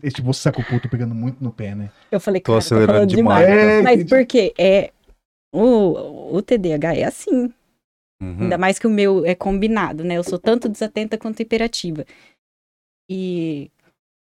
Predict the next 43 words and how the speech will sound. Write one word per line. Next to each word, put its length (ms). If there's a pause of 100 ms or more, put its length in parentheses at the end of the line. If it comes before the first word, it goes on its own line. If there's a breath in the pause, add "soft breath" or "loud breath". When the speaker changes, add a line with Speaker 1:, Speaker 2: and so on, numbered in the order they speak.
(120)
Speaker 2:
quando 220
eu 100
falo 220
pra 140
você 240
que 100
o 40
cara 220
é 40
foda, 360
o 40
que 120
que 100
ele 120
fez? 580 (340)
Ele 160
foi 460
pesquisar 640 (320)
sobre 340
o 40
T 120
D 140
A 40
H. 320 (480)
E 120
aí 240
ele 160
descobriu, 1000
ele 160
começou 320
a 20
analisar 540
o 100
que 160
que 140
funcionava 640
pra 220
mim 340 (440 soft breath)
e 120
ele 140
começou 500
a 60
testar. 640